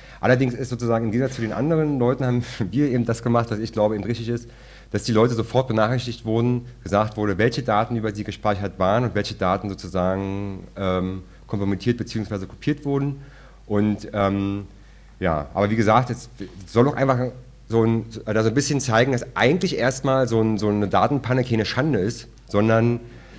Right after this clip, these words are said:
ähm, halt ein Vorfall, den man einfach vernünftig dokumentieren sollte.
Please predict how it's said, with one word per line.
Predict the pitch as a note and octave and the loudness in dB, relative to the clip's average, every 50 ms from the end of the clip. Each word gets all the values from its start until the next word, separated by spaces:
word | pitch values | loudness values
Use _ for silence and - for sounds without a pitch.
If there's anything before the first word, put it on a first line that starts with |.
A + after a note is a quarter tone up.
| - - - G#2+ | -20 -14 -6 0
ähm, | G#2+ G2+ G2+ G2+ G#2 G#2 G2+ G2+ G2+ G#2 G2+ G2 F2 - - - - - | 2 4 4 4 4 2 0 0 -2 -4 -6 -8 -10 -14 -16 -18 -20 -12
halt | - - A2+ A2+ A2+ | -2 0 0 0 0
ein | A2+ - | -2 0
Vorfall, | - A#2 A#2+ A#2+ - C#3 C3+ B2+ B2+ B2 A#2+ | 2 4 4 4 4 4 4 4 4 4 4
den | A#2+ A#2+ A2 | 2 0 0
man | A2 G2+ | 0 2
einfach | - G#2+ A#2 - B2 A2+ | 2 0 0 0 -2 -2
vernünftig | - G#2+ A2+ A2+ A#2+ A2+ | 0 0 0 0 0 -2
dokumentieren | A2+ A2 G#2+ G2 G2 F#2 F#2 A#2 A2+ G#2+ | -4 0 0 2 0 2 2 0 0 0
sollte. | D#2+ E2 D#2+ D#2 D2 D2+ | 0 -2 -2 -2 -4 -6